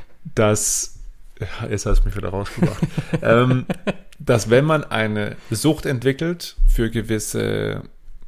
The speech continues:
ich tue mich schwer damit jetzt gerade, diesen Begriff irgendwie, Energy Drinks sind Suchtmittel. Das, so weit würde ich nicht gehen wollen.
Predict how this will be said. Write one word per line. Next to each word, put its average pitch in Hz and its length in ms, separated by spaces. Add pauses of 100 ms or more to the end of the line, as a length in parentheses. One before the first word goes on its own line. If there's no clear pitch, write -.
(720)
ich - 120
tue 165 120
mich 190 160
schwer 147 140
damit 151 240
jetzt 127 160
gerade, 131 500
diesen 123 380
Begriff 127 340
irgendwie, 117 240
Energy 131 400
Drinks 123 300
sind 110 160
Suchtmittel. 101 760 (140)
Das, 98 220
so 131 340
weit 147 220
würde 135 160
ich - 100
nicht 127 240
gehen 135 300
wollen. 92 380